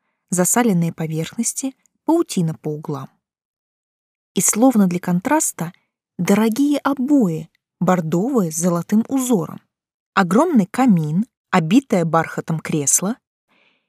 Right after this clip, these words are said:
и добротный массивный стол из красного дерева, за которым восседал здоровенный смуглый мужчина с крупными настораживающими чертами лица,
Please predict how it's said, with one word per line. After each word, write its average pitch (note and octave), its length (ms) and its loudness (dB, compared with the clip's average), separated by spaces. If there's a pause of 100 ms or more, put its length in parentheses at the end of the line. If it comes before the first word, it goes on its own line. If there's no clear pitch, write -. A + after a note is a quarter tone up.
(140)
и A3 140 2
добротный F#3+ 760 0
массивный E3+ 520 0
стол - 440 -2
из - 180 0
красного B3 500 0
дерева, F#3 480 2 (340)
за F#3 160 2
которым F#3 420 2
восседал E3+ 680 -4 (320)
здоровенный F#3+ 600 2
смуглый G#3+ 440 2
мужчина D4 520 -2
с - 100 -2
крупными C4+ 600 0
настораживающими F#3 1080 0
чертами E3 520 -4
лица, - 460 -4